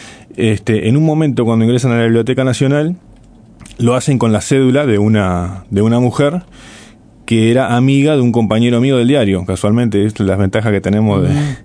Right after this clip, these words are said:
Speaker 1: <laughs> en Montevideo, de que es todo tan chiquito y nos conocemos todos. Este, este compañero me dice, "Mirá, eh, la llamaron de la policía y le dijeron que habían ingresado con su cédula a la Biblioteca Nacional".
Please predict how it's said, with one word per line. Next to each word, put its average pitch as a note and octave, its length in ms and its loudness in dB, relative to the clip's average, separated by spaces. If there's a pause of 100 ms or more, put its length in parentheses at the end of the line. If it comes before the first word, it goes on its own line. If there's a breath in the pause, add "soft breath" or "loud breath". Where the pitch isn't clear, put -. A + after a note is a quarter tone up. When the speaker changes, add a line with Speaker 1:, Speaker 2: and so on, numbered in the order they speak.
Speaker 1:
<laughs> - 320 -18
en A2+ 60 0
Montevideo, A2 520 2
de G#2+ 60 0
que G#2 80 -2
es G2 60 -4
todo A#2 180 0
tan A2 160 0
chiquito A2 320 -2
y - 20 2
nos G2+ 80 2
conocemos G#2 400 -2
todos. F#2+ 300 -2 (640 loud breath)
Este, G#2 560 0
este A2 160 0
compañero A#2+ 400 0
me A#2+ 80 0
dice, G#2 720 0
"Mirá, G#2 520 -2 (260)
eh, F#2+ 480 -2 (100)
la F#2+ 140 -2
llamaron A#2+ 380 0
de B2+ 80 2
la B2 100 0
policía C3 640 0
y G#2 120 0
le G#2 100 2
dijeron B2+ 420 0
que B2 320 -2 (320 loud breath)
habían A#2 320 0
ingresado A#2+ 460 0
con A2+ 120 0
su G#2+ 160 -2
cédula B2+ 440 0
a B2+ 40 0
la G#2+ 60 2
Biblioteca G#2 300 0
Nacional". G2+ 520 -2